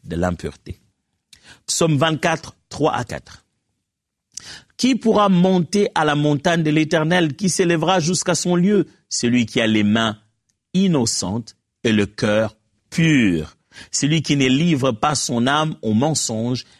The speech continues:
et qui ne jure pas pour tromper. Vous voyez ce que le psalmiste dit ? Celui qui a le cœur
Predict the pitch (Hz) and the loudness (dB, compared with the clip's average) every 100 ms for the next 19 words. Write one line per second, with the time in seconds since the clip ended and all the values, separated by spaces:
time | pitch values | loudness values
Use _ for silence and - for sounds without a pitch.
0 | _ _ 131 113 - 131 113 107 92 117 | _ _ -2 -2 -4 -2 0 0 0 -2
1 | 95 - 110 113 107 - 90 - - 101 | -4 -4 0 0 -2 -4 -10 -10 -10 -10
2 | - 85 76 _ _ _ 92 113 139 - | -6 -8 -8 _ _ _ -2 0 0 -2
3 | 135 135 117 - 117 135 - 110 107 127 | -2 -2 -2 -4 -4 -4 -4 -4 -2 -4
4 | - _ - 107 120 131 151 135 160 185 | -6 _ -8 -2 0 0 0 2 2 2
5 | 185 180 185 196 208 | 2 2 2 2 -2